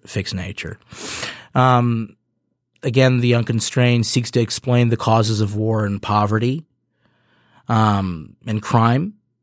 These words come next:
you know, and, uh, the cons-, the, uh, the constrained vision sees war, poverty, and crime as having been the norm throughout human history due to man's flawed, selfish, and fixed nature, and instead seeks to explain the causes of peace, wealth, law and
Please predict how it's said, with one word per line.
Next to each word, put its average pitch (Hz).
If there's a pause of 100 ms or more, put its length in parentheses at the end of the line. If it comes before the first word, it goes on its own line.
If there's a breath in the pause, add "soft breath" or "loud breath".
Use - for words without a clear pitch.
(220)
you 117
know, 113
and, 110
uh, 98
the 107
cons-, -
the, 123
uh, 110
the 110
constrained 117
vision 101 (600 loud breath)
sees 120
war, 117
poverty, 107
and 104
crime 107
as 101
having 104
been 104
the 107
norm 113
throughout 107
human 107
history 101
due 107
to 104
man's 107
flawed, 107
selfish, 104
and 95
fixed -
nature, 101 (440 loud breath)
and 120
instead 123
seeks -
to 117
explain 120
the 113
causes 104
of 98
peace, 127
wealth, 113
law 107
and 101